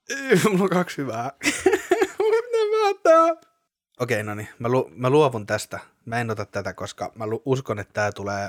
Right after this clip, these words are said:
uudestaan etteriin vielä. Nimittäin, tota, Taloussanomat ovat tällä viikolla ennustaneet, että tulevasta pikkujoulukaudesta tulee poikkeuksellisen suuri.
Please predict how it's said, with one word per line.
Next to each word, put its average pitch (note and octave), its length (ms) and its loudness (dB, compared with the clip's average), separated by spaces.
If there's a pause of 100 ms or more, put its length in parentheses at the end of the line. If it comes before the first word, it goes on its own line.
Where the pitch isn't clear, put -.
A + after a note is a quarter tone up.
uudestaan A2 540 -8
etteriin B2 400 -10
vielä. D3 220 -4 (300)
Nimittäin, G#2+ 600 -2 (360)
tota, A2+ 300 0 (340)
Taloussanomat B2 800 -2 (160)
ovat A#2+ 280 -2
tällä B2 220 -2
viikolla A#2 320 -2
ennustaneet, A2+ 640 -6
että - 220 -10
tulevasta A#2 480 -4
pikkujoulukaudesta G2+ 1120 -4
tulee G2+ 260 -10
poikkeuksellisen - 880 -10
suuri. - 340 -16